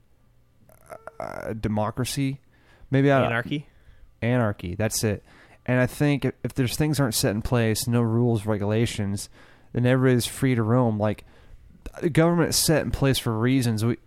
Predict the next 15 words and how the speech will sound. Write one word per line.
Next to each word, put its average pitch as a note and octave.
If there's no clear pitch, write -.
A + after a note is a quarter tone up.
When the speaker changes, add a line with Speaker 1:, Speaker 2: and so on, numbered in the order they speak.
Speaker 1:
I B2
think B2+
the A#2+
human, C#3
human D3
race C3
has A2+
already C3
experienced C3
this A2
the G#2+
past B2
thousands B2
of G#2+
years A2